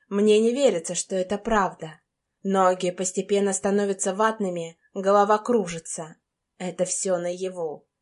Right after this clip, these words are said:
Выхожу замуж за миллиардера.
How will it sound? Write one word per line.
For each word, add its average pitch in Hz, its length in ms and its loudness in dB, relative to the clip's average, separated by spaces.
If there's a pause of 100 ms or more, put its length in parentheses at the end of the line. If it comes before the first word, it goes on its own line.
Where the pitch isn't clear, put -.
(280)
Выхожу 185 480 2
замуж 185 640 -2
за 180 220 -4
миллиардера. 180 840 0